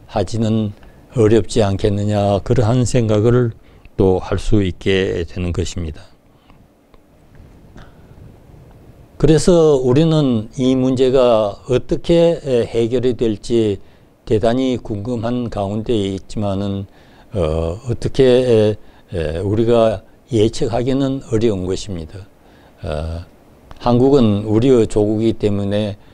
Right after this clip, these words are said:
우리는 미국에서 살고 있지만은, 어, 한국이, 에, 이 문제 때문에 피해는 받지 않도록 해야, 아, 될 것입니다. 그리고 또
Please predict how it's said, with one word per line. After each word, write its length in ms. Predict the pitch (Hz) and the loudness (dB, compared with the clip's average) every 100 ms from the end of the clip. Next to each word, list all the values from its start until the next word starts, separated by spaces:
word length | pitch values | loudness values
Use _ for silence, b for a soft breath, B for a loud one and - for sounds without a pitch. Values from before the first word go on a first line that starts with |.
| b - | b -4
우리는 440 | 117 123 120 104 | 0 0 0 0
미국에서 540 | 113 113 113 104 117 | 0 0 0 0 -2
살고 400 | 98 104 104 104 | -4 -4 -2 -2
있지만은, 640 | 101 - 107 101 98 95 87 B B B 107 | -4 -6 -6 -4 -4 -6 -8 B B B -8
어, 140 | 80 | -8
한국이, 720 | - 113 113 110 110 107 98 - b b - | -4 -2 0 2 2 2 0 -4 b b -8
에, 120 | 82 73 73 78 107 - _ _ - | -6 -6 -12 -16 -20 -20 _ _ -4
이 140 | 107 | 0
문제 680 | 110 113 110 110 110 110 - - _ | 2 2 4 6 6 4 0 -10 _
때문에 540 | 117 104 107 107 101 101 b b _ | -4 -2 -2 -2 -2 -6 b b _
피해는 720 | - 131 107 110 107 101 95 - | -6 -2 0 0 0 -2 -4 -2
받지 480 | 101 - - 110 107 | -4 -4 -8 -6 -4
않도록 560 | 92 - 127 110 - | -4 -4 -2 -4 -2
해야, 420 | 113 101 110 113 - B B - | 0 2 0 -2 -8 B B -6
아, 200 | 92 80 | -4 -2
될 200 | 98 82 | -4 -2
것입니다. 520 | 104 - 82 76 - - b b b b b - | -4 -6 -10 -12 -18 -20 b b b b b 0
그리고 340 | 139 120 123 | 2 4 2
또 680 | - 131 123 117 113 107 | 4 4 4 4 2 2